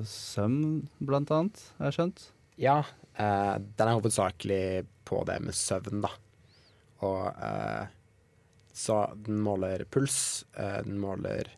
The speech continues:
Speaker 2: hvor langt det er gjennom hvert hjer-, hvert hjerteslag, og aktiviteten din gjennom dagen, bare ikke på en så god måte som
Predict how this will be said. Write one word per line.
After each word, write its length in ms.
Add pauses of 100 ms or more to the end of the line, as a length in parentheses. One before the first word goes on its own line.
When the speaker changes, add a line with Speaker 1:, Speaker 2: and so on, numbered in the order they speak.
(140)
Speaker 2:
hvor 120
langt 320
det 80
er 120
gjennom 320
hvert 240
hjer-, 180
hvert 160
hjerteslag, 420 (840)
og 420 (100)
aktiviteten 600
din 180 (520)
gjennom 220
dagen, 360
bare 160
ikke 160
på 100
en 60
så 200
god 280
måte 380
som 340